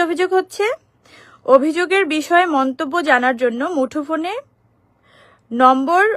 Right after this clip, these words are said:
ও WhatsApp-এ বেশ কয়েকবার কল করা হয়, পাঠানো হয় খুদে বার্তা, কোনো সাড়া পাওয়া যায়নি। যেটা এক ঘন্টা আগে অথবা দেড় ঘন্টা আগে প্রথম আলো এটাকে, সরি, পাবলিশ করলো।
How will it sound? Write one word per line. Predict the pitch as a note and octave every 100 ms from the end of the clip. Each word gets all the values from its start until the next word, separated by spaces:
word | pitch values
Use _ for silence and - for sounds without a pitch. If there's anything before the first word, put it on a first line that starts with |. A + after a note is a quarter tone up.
| -
ও | C4 C4 A#3
WhatsApp-এ | A#3 - D#4 C#4+ G#4+ D#5 _ _ -
বেশ | G#3+ D4 F4 -
কয়েকবার | D#4 D4+ C4+ G4 G#4+
কল | A3+ G#3+
করা | A#3 B3 B3
হয়, | C#4 A#4 A3+
পাঠানো | G#3+ C4 C4+ C#4+
হয় | F#4+ A4+
খুদে | - A#3+ A#3 G3
বার্তা, | E3+ - F#4+ - _ _ -
কোনো | C#4 D4+ E4
সাড়া | C#4 A3+ A3
পাওয়া | G#3+ G3+
যায়নি। | F#3+ E3 F#3+ - _ _ _ _ _ _ _ _ _
যেটা | G3 B3+ C4 D#4 A4+ D5+ - A#3
এক | A3 -
ঘন্টা | C#4 C#4+ E4 A#3
আগে | G#3+ C#4+ A4+ -
অথবা | A3 C4 C4+
দেড় | A3 A3+
ঘন্টা | A#3+ C4 C#4+ G#3+
আগে | G3+ C#4+ B4 - _ _
প্রথম | A#3 A3 B3+ A#3+
আলো | A3+ E4+ - _ _ - G3
এটাকে, | G#3+ A#3 B3 D#4 A#4 _ _ _ _ _ _ _ _ _ _ _ _ _ _ _ _ _
সরি, | A3 G3 - _ _ _ B3
পাবলিশ | A3+ A#3 B3+ -
করলো। | G3 D3